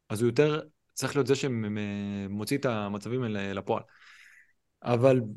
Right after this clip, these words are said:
הוא שחקן שאתה, הוא שחקן מלהיב, באמת. כשאתה אומר, אתה רואה אותו, אתה אומר, הוא יכול לעשות גול מכלום. אמ, דה בריין,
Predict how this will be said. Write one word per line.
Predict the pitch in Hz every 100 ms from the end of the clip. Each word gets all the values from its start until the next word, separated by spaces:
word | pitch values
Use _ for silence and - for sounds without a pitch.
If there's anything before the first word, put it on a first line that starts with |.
| -
הוא | 110
שחקן | - - 226
שאתה, | 233
הוא | 165 127
שחקן | - 175
מלהיב, | 202 127 160 -
באמת. | 104 135 110
כשאתה | - - - 110 113 -
אומר, | 113 151 190 180 127
אתה | 120
רואה | 110 113 156
אותו, | 185
אתה | 160
אומר, | 131 151
הוא | - 117
יכול | 151
לעשות | 156
גול | 135 135
מכלום. | 117 117 107 - _ _ _ _ _ _ _ _ -
אמ, | 113 113 113 117 117 117 117 117 120 - _ _
דה | 117 131
בריין, | 120 160 180